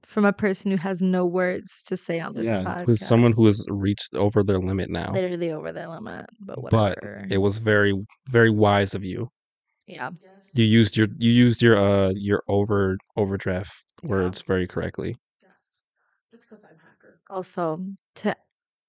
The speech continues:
Speaker 1: to draw us towards the end of this
Speaker 2: Yeah, your
Speaker 1: episode.
Speaker 2: juicy gossip.
Speaker 1: My
Speaker 2: Have you
Speaker 1: juicy
Speaker 2: done your deep
Speaker 1: gossip.
Speaker 2: dive?
Speaker 1: I haven't, but I thought about it.
Speaker 3: <laughs>
Speaker 1: I haven't, by deep dive, I was gonna do, like,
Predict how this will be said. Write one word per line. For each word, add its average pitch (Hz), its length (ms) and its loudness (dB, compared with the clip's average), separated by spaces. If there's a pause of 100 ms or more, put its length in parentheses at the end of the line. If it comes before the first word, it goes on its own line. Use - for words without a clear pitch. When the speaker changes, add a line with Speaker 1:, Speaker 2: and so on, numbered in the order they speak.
(100)
Speaker 1:
to 190 440 -2 (240)
draw 196 240 4
us 208 220 0
towards 185 300 -4
the 185 140 -2
end 180 200 -4
of 160 60 -8
this 165 160 -6 (200)
Speaker 2:
Yeah, 110 200 2
your 98 160 2
Speaker 1:
episode. 98 60 -4
Speaker 2:
juicy 104 380 -2
gossip. 104 540 0
Speaker 1:
My 196 160 2
Speaker 2:
Have 113 140 4
you 117 80 8
Speaker 1:
juicy 120 40 6
Speaker 2:
done 117 180 8
your 117 120 6
deep 110 220 2
Speaker 1:
gossip. - 40 -10
Speaker 2:
dive? 98 440 2 (260)
Speaker 1:
I 214 160 10
haven't, 202 400 2
but 214 100 2
I 196 80 4 (160)
thought 170 200 2
about 147 260 -4
it. 135 200 -8 (160)
Speaker 3:
<laughs> - 680 -20
Speaker 1:
I 208 80 6
haven't, 226 320 6
by 226 160 8
deep 226 320 -2
dive, 208 400 6
I 208 80 2
was 202 140 2
gonna 202 200 0
do, 208 80 -4
like, 240 180 2